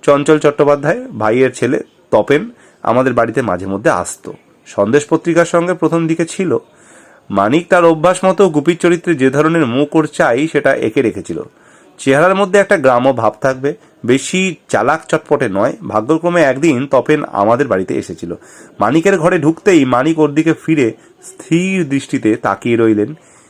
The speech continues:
"এই তো পেয়ে গেছি" গোছের ভাব। তপেন এর আগে মহানগর ছবিতে একটা ছোট্ট ভূমিকায় অভিনয় করেছিলেন। তপেন আমাকে পরে বলেছিলেন, মানিক যখন ওকে জানালেন গুপির চরিত্রের জন্য ওকে ভাবা হচ্ছে, তখন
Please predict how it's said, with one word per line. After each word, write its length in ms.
"এই 300
তো 120
পেয়ে 220
গেছি" 340
গোছের 320
ভাব। 260
তপেন 300
এর 140
আগে 300
মহানগর 500
ছবিতে 280
একটা 140
ছোট্ট 380
ভূমিকায় 440
অভিনয় 300
করেছিলেন। 440
তপেন 320
আমাকে 340
পরে 280
বলেছিলেন, 480
মানিক 360
যখন 260
ওকে 180
জানালেন 600
গুপির 420
চরিত্রের 420
জন্য 400
ওকে 260
ভাবা 260
হচ্ছে, 280
তখন 240